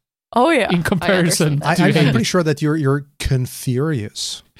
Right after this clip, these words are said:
Speaker 2: I'm confurious.
Speaker 3: <laughs> Because
Speaker 2: And
Speaker 3: you're
Speaker 2: it's not
Speaker 3: confused and you're furious.
Speaker 2: Yeah, and it's not often that we first and foremost get the name of the episode before we have started to record this.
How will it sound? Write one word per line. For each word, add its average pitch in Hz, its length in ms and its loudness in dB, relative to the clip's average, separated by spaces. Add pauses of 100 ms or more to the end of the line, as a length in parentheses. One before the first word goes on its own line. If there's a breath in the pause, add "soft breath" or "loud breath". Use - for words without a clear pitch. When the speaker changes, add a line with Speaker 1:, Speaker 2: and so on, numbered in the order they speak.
(280 loud breath)
Speaker 2:
I'm 143 220 -2
confurious. 170 1080 -2 (120)
Speaker 3:
<laughs> - 120 -12
Because 160 180 2
Speaker 2:
And 180 80 2
Speaker 3:
you're 147 100 2
Speaker 2:
it's 135 100 0
not 233 180 2
Speaker 3:
confused 214 480 2
and 151 220 0
you're 131 120 0
furious. 131 640 -2 (440)
Speaker 2:
Yeah, 156 160 2
and 160 140 2
it's 185 160 0
not 220 220 -2
often 170 600 -4 (920 soft breath)
that 147 180 0
we 147 80 -2
first - 480 -4
and 165 160 -2
foremost 143 580 -2
get - 420 -4
the 156 100 2
name 135 240 2
of 120 120 -2
the 127 120 2
episode 123 440 -4
before 143 380 -4
we 139 120 0
have 123 120 -2
started 120 340 -2
to 123 80 -8
record 170 460 0
this. - 260 -6